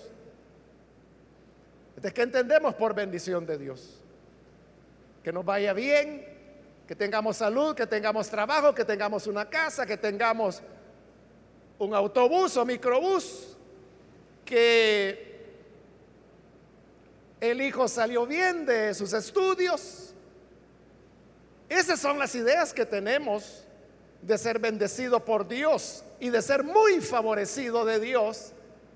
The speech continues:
También a-, andaría por ahí. La idea es que a la persona le va muy bien por la bendición de Dios. De manera que cuando el ángel la saluda de esta manera,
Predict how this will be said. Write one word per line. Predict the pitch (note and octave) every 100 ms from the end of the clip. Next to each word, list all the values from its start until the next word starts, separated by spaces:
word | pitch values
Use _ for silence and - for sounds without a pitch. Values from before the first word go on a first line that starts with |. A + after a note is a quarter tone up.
| - - -
También | A#3+ B3+ F4 G4 E3 - - - - - -
a-, | G#3+ A3
andaría | A3+ A3+ B3 D#4 D4+
por | B3+ B3
ahí. | C4+ B3 -
La | G#3 B3
idea | B3 D#4 F4 D#4 E4
es | -
que | A#3+ A3 - - -
a | A3
la | A3+
persona | B3 A3 D4+ D#4+ C#4+
le | A#3+
va | D4 C4+ -
muy | F#3+ C#4+ D4+ C#4
bien | F#3+ F#3+ B3+ D#3+ - - - - - - - - - - - - - - - -
por | G3+
la | F#3+
bendición | F#3+ F#3+ F#3+ - A#3+ A#3+
de | G#3
Dios. | F#3+ A3 - - - - - - - - - - - - - - - - - -
De | G3+
manera | C4+ C4+ G4 F#4+
que | E4+ D4
cuando | C4+ A#3+
el | A#3+ C4+
ángel | F4 D4 C#4+
la | A#3+
saluda | B3 G#3 C#4 D4+ G#3+
de | B3
esta | B3+ C#4
manera, | C#4 B3+ F#3 D3+ F3